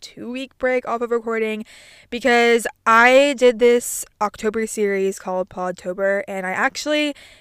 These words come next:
hated it, and I didn't like it, and so I felt uninspired after doing that. And, sorry, I got a little nervous because I'm in a parking lot at the mall in my car recording this episode.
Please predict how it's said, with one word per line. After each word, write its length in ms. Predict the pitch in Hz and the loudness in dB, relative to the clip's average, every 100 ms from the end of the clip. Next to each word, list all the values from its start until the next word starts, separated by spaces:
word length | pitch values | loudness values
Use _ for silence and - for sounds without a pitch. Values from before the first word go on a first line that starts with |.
| _ | _
hated 320 | - 285 269 196 | 4 6 6 2
it, 220 | - - _ | -6 -16 _
and 420 | 247 233 233 226 226 | -2 2 2 2 2
I 160 | 226 | 2
didn't 220 | 226 233 | 2 0
like 240 | 226 208 240 | 0 -2 -2
it, 200 | 226 233 | -2 -4
and 80 | 214 | -6
so 160 | - 208 | -2 0
I 140 | 208 | 0
felt 320 | - 214 202 202 | 0 -2 0 -2
uninspired 680 | 202 208 - 185 190 202 202 | -8 -10 -8 -4 -2 -2 -4
after 440 | 190 - 190 190 | -8 -8 -8 -8
doing 500 | 185 185 196 226 226 | -10 -12 -12 -12 -12
that. 460 | - 269 277 277 - _ _ _ _ | -6 -2 -2 -4 -14 _ _ _ _
And, 580 | 233 226 220 220 220 214 - | -6 -2 -2 -2 -6 -12 -18
sorry, 320 | - 107 - | -14 -12 -10
I 80 | - | -12
got 200 | - - | -16 -18
a 40 | |
little 220 | - - - | -20 -20 -20
nervous 320 | - - - | -20 -20 -20
because 460 | - - - - | -20 -16 -16 -14
I'm 160 | - 226 | -14 -12
in 80 | 254 | -12
a 40 | |
parking 420 | - 262 349 339 220 | -12 -12 -12 -10 -8
lot 640 | 226 233 233 233 240 - - _ _ - | -8 -6 -6 -6 -8 -12 -20 _ _ -14
at 180 | 214 226 - | -12 -12 -14
the 80 | |
mall 580 | 214 208 208 185 185 214 _ | -12 -10 -8 -10 -12 -18 _
in 140 | 208 202 | -16 -12
my 160 | 202 | -12
car 440 | 196 190 - - - | -12 -14 -14 -14 -14
recording 340 | - - - | -16 -14 -18
this 100 | - | -16
episode. 480 | 147 - - - - | -18 -16 -14 -14 -14